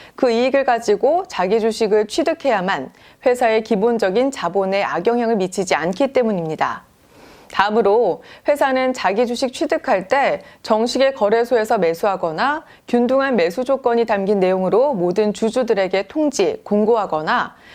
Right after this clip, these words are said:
자본시장법에서 정한 공개 매수 방법을 통해 자기 주식을 취득하여야 합니다. 만일 이와 같은 방법을 통하지 않고 선별적으로 매수 상대방을 정하여 자기 주식을 취득하는 것을 허용하게 되면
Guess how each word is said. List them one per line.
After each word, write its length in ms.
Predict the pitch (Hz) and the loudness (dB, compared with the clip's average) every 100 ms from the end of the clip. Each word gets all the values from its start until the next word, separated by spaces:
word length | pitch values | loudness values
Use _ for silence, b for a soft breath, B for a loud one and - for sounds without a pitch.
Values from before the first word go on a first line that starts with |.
| B | B
자본시장법에서 1120 | - 202 214 269 294 294 277 269 233 247 247 | -2 0 2 2 2 0 0 0 2 2 0
정한 420 | 233 226 214 220 | 0 0 0 -2
공개 380 | 220 208 208 233 | -2 -2 2 2
매수 260 | 202 190 208 | 2 0 -2
방법을 460 | 185 180 185 185 | -2 0 0 0
통해 480 | 185 175 165 240 285 B B | -2 -2 -2 0 -2 B B
자기 360 | - 180 175 196 | -2 0 2 2
주식을 480 | 196 180 160 208 254 | 0 0 2 0 0
취득하여야 680 | 311 269 285 240 190 170 | 0 0 -2 0 0 0
합니다. 460 | 208 165 143 123 113 _ _ B B B B B | 0 -4 -4 -6 -8 _ _ B B B B B
만일 280 | - 208 233 | -2 0 2
이와 180 | 240 294 | 2 2
같은 300 | 302 302 285 | 2 2 0
방법을 360 | 269 247 247 | 2 2 2
통하지 380 | 254 330 320 302 | 0 -2 -2 0
않고 680 | 208 180 185 214 254 180 - B B | 0 -2 0 2 2 2 -4 B B
선별적으로 800 | - 311 311 302 277 254 262 262 | 0 2 2 2 2 4 4 2
매수 340 | 185 175 247 | 2 0 -2
상대방을 560 | 247 269 269 247 240 233 | -4 -2 0 2 0 0
정하여 560 | 226 208 196 214 277 302 | -2 0 0 2 0 0
자기 320 | - 185 214 | -2 -2 0
주식을 400 | 220 214 220 220 | -2 0 0 0
취득하는 560 | - 311 311 277 254 | 0 -2 0 0 0
것을 280 | 240 208 226 | 0 0 -2
허용하게 460 | 240 302 294 233 240 | 0 0 0 0 0
되면 500 | 202 160 254 220 | 0 -2 -2 -2